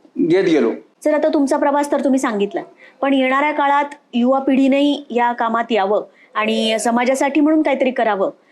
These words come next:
Speaker 2: यासाठी काय वेगळं केलं पाहिजे असं तुम्हाला वाटतं?
Speaker 1: समाजामध्ये रक्तदानाची जागृती होण्यासाठी शाळा, कॉलेजमध्ये जाऊन तिथं त्यांच्या भेटीगाठी घेतल्या पाहिजेत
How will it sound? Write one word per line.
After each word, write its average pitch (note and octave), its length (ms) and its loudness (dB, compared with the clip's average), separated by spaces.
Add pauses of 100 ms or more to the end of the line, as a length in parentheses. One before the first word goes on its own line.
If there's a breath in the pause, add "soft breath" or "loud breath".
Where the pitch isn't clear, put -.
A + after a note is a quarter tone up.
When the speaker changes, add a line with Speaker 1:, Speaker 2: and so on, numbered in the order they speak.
(160 soft breath)
Speaker 2:
यासाठी C4 300 0
काय C#4 220 0
वेगळं B3+ 280 2
केलं A3+ 220 -2
पाहिजे G3+ 240 -2
असं F#3+ 180 -4
तुम्हाला F#3 200 -4
वाटतं? F3 320 -8
Speaker 1:
समाजामध्ये D#3+ 1300 2
रक्तदानाची D3+ 600 0
जागृती D3 400 2
होण्यासाठी C#3+ 760 2
शाळा, C#3 420 0
कॉलेजमध्ये D3 680 2
जाऊन C#3 560 2
तिथं - 540 -6
त्यांच्या C#3+ 280 0
भेटीगाठी C#3+ 480 2
घेतल्या C3 280 0
पाहिजेत B2+ 400 0